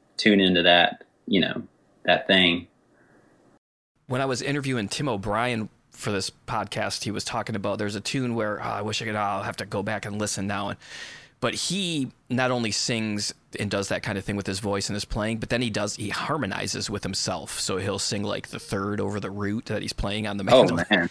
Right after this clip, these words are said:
Speaker 2: <laughs> Yeah.
Speaker 1: <laughs> I'm not, I'm not smart enough for that.
Speaker 2: Yeah,
Speaker 1: Dang.
Speaker 2: same here. <laughs> I still haven't attempted it. <laughs> I was just amazed, though. I'm like, "Wow." But something very similar. It's, yeah, it's difficult, like you said, just to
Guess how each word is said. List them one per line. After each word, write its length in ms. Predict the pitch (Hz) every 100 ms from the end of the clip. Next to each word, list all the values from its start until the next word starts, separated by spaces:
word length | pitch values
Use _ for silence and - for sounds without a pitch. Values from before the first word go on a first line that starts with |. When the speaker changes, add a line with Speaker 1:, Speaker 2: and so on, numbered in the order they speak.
| -
Speaker 2:
<laughs> 100 | -
Yeah. 380 | 202 - 160 - - - _ _ _ _ - -
Speaker 1:
<laughs> 500 | 190 247 233 - -
I'm 120 | 143
not, 220 | 196 170
I'm 80 | 165
not 220 | 190 160
smart 260 | - 147 156
enough 220 | 120 110
for 100 | 107
that. 320 | 104 120 110 -
Speaker 2:
Yeah, 200 | 233 214
Speaker 1:
Dang. 20 |
Speaker 2:
same 300 | 113 220 208
here. 320 | 208 196 139 -
<laughs> 80 | 180
I 140 | 202
still 180 | - 202
haven't 180 | 180 156
attempted 440 | 127 139 117 113
it. 160 | 107 - -
<laughs> 160 | - 185 - 214 - 226 -
I 160 | 190 -
was 240 | 170 160 127
just 160 | 170
amazed, 640 | 135 123 123 139 185 160 113
though. 160 | 113
I'm 80 | 113
like, 220 | 110 104
"Wow." 500 | 120 147 131 110 98 - _ _ _ _ _ _ _ _ _ _ _ _ _ _ _ - 123
But 100 | 135
something 240 | 190 175
very 160 | 147 143
similar. 400 | - 175 123 110
It's, 200 | 104 -
yeah, 220 | 123 147
it's 120 | -
difficult, 480 | 110 135 190 151 110
like 140 | 107 -
you 60 |
said, 180 | - 110
just 240 | 110 113 -
to 220 | 104